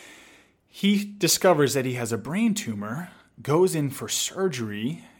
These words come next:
to have the tumor removed, and after the tumor was removed, his whole life falls apart. Ultimately, his business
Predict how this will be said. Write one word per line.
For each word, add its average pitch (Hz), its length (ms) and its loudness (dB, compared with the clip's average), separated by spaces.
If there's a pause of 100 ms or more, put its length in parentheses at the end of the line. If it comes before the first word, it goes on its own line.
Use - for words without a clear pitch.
(340)
to 127 100 -10
have 127 240 0
the 120 80 -4
tumor 127 320 -2
removed, 120 600 -2 (120)
and 117 180 -4 (100)
after 160 360 -4
the 123 140 -8
tumor 220 500 -2
was 117 300 -6
removed, 98 540 -10 (320)
his 139 180 -4
whole 170 460 0
life 123 420 2 (160)
falls 123 560 2 (240)
apart. - 520 -6 (1200)
Ultimately, 117 760 0 (200)
his 131 260 0
business 143 680 0